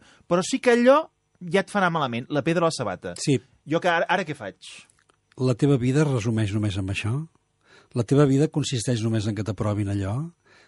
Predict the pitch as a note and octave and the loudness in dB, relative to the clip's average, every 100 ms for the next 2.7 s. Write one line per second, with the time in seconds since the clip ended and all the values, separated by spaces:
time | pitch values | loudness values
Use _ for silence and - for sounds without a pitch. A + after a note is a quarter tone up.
0 | - B2+ D3 D#3 C#3 C3 F3 C#3 A#2+ A2 | -4 0 4 4 4 2 2 2 0 -2
1 | G#2+ - F#2+ G2 E3 E3+ - _ - - | -6 -4 -4 -4 -4 -8 -14 _ -20 -20
2 | _ D#3 C3+ E3+ E3 F3 | _ 0 0 -2 0 -2